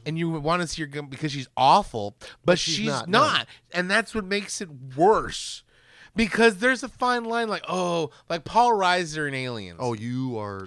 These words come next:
Speaker 1: Like, "Oh, you need to die. I hate you so bad," right? In this one, like, "Oh, you need to die because you suck.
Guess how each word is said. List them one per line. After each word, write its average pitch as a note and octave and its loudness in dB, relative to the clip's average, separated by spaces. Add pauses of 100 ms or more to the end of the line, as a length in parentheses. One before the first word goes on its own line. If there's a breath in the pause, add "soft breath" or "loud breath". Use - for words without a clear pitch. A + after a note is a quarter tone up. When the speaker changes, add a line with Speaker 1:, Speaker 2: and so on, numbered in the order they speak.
(160 soft breath)
Speaker 1:
Like, A#2 -10
"Oh, E3+ 2
you E3 -4
need D3+ -8
to C3 -10
die. D4+ 6
I B3 4
hate A#3+ 0
you B3+ -4
so G#3 -6
bad," D#4 -2
right? G3 -4 (420 soft breath)
In F3 -8
this B3 -4
one, A3+ 0
like, F#3+ -2
"Oh, C#4+ 6
you C4 2
need C4+ -6
to A3+ -6
die A3 4
because A3 0
you F3 -8
suck. A3 6